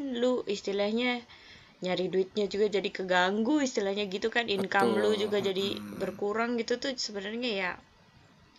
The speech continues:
Speaker 1: stres gitu. Tapi di satu sisi mungkin karena corona juga, balik lagi, mungkin yang tadinya kayak gua nih, gua orangnya nggak, apa ya,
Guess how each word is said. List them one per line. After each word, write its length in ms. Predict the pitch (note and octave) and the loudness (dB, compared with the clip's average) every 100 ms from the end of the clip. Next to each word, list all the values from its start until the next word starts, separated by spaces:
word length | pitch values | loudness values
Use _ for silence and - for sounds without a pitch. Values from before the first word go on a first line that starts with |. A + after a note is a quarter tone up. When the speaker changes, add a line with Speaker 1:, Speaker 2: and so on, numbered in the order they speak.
| _ _ - - | _ _ -18 -6
Speaker 1:
stres 1040 | - - - D#3+ D#3+ F3 F3 F3 - - | -4 -4 -4 0 2 4 2 0 -4 -6
gitu. 480 | - D#3+ D#3+ - D#3+ | -6 -6 -6 -4 -4
Tapi 340 | F3 F3+ C#4 - - - - - - | -2 0 0 0 -8 -14 -10 -10 -6
di 100 | G3+ | -2
satu 180 | A3+ A3+ | 0 2
sisi 360 | B3 A3+ D4+ | 2 2 2
mungkin 680 | D4 A#3+ A3+ - D4+ D#4 D#4 - _ - _ - | 4 4 2 2 2 2 -2 -6 _ -20 _ -6
karena 400 | G#3+ G#3 G#3 G3+ | -2 -2 -2 -2
corona 500 | G#3 G3 G3 F#3+ F#3 | -2 0 0 -2 -2
juga, 480 | F3 D#3+ - C4 | -2 -4 0 -2
balik 360 | - F#3+ E3+ E3+ | 0 -2 -2 0
lagi, 600 | D#3+ D#3 D#3 G3+ B3+ C4+ C4 | -2 -2 -4 -2 0 -2 -6
mungkin 640 | F#3 F3+ F3+ - B3+ B3+ | -6 -6 -6 2 4 4
yang 260 | A#3 G3 F#3+ | 2 -2 -4
tadinya 680 | F#3 F3+ F#3 F3+ F3+ E3+ E3+ | -4 -4 -2 -4 -4 -6 -6
kayak 340 | F3 E3+ E3+ | -4 -4 -4
gua 280 | E3+ G#3 A#3 | -2 0 2
nih, 240 | A#3 A3+ A3 - - - - | 2 0 -2 -16 -20 -20 -10
gua 260 | G3 A3+ G#3 | 0 4 4
orangnya 400 | G3 G3+ A3+ A3+ A3+ G#3+ - - | 2 0 0 0 -2 -6 -12 -8
nggak, 560 | F#3 F3 E3+ E3+ E3 - - | -4 2 2 4 2 -2 -6
apa 240 | F#3 G#3 C4+ | -8 -6 -4
ya, 180 | F#3+ | -2